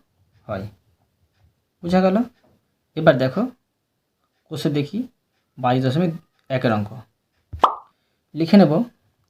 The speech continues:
কোষে দেখি বাইশ দশমিক এক।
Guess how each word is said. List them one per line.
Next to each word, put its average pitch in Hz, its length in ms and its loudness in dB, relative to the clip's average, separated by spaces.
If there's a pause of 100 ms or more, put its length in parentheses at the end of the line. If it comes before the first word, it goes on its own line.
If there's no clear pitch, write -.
(240)
কোষে 139 320 -4 (2500)
দেখি 143 460 -2 (3500)
বাইশ 139 460 2 (440)
দশমিক 131 540 2 (420)
এক। 87 100 -8